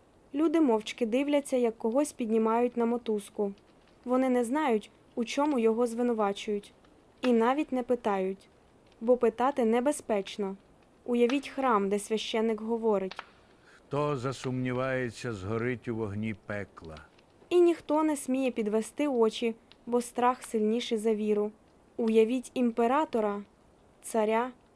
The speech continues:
Speaker 1: чи президента, який стоїть перед тисячами людей і проголошує.
Speaker 2: «Зовнішній ворог уже біля наших кордонів».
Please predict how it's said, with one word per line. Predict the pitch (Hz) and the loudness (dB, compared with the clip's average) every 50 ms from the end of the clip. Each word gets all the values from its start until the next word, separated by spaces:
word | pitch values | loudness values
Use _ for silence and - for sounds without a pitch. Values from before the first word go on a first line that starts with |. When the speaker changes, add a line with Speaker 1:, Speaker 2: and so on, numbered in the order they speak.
| _ _ | _ _
Speaker 1:
чи | _ - 254 247 | _ -2 -2 0
президента, | 240 240 233 214 214 220 208 240 254 269 269 240 - 214 208 208 - _ _ _ _ _ _ _ _ | 2 2 0 2 2 2 4 4 2 2 0 -2 -4 -4 -6 -6 -10 _ _ _ _ _ _ _ _
який | 254 262 254 262 - 330 330 | -2 0 0 2 4 2 2
стоїть | 311 - - 277 254 254 294 302 - | 2 2 -2 -2 0 0 0 -2 -2
перед | - - 247 254 247 | -2 -2 0 0 0
тисячами | - - 262 247 269 247 - - 247 247 240 240 | 0 -2 -2 -2 -2 -4 -2 -2 0 0 2 2
людей | 247 240 214 247 277 302 - - | 0 2 2 2 2 2 0 -4
і | 262 | -6
проголошує. | 247 - 254 247 233 262 262 262 240 214 208 - - 214 208 208 220 - - _ _ _ _ _ _ _ _ _ | -4 -2 -4 -2 0 0 2 2 2 0 0 -4 -4 -4 -4 -4 -6 -10 -14 _ _ _ _ _ _ _ _ _
Speaker 2:
«Зовнішній | 120 104 95 101 143 170 185 185 170 165 165 160 143 - - - 156 156 151 | -12 -8 -4 -2 -2 0 0 -2 -2 -4 -4 -4 -6 -8 -8 -8 -6 -4 -4
ворог | 147 120 104 117 139 143 139 139 135 113 - - | -4 -4 -2 -2 -2 -2 -2 -4 -4 -6 -10 -8
уже | 131 127 113 101 127 127 | -6 -6 -4 -2 -4 -4
біля | 113 107 123 117 120 120 | -4 -4 -4 -4 -4 -4
наших | 113 113 123 123 117 - - 120 104 - | -4 -4 -4 -4 -6 -6 -8 -10 -10 -10
кордонів». | - - 120 117 107 98 92 92 104 107 104 98 92 85 80 78 | -8 -6 -6 -4 -4 -6 -6 -6 -4 -4 -4 -6 -6 -10 -10 -12